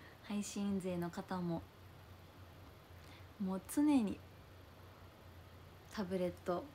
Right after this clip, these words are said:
パソコンとともに、もう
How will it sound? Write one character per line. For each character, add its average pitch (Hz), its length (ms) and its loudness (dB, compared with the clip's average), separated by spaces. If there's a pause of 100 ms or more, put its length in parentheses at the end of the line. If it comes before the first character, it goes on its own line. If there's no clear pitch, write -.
パ 202 60 -6
ソ 196 160 -2
コ 190 220 0
ン 190 100 -6 (520)
と 190 120 -2
と 226 120 8
も 190 280 4
に、 190 180 -2 (880)
も 175 200 -2
う - 20 -8